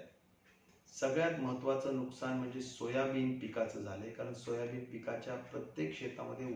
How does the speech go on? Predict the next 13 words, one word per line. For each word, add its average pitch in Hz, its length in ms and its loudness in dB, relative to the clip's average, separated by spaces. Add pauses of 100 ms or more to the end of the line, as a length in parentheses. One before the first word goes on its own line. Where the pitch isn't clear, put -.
वरून 156 360 6
पाणी 90 220 -2
आहे - 180 -12 (1120)
आणि 135 200 4
त्यामुळं 151 760 4
अगदी 135 360 0
हातातोंडाचा 135 720 4
आलेला 120 260 4
घास - 500 -4 (1600)
शेतकऱ्यांचा 120 580 -2
या 156 240 2
अतिवृष्टीमुळे 131 880 -2
जाईल 101 320 0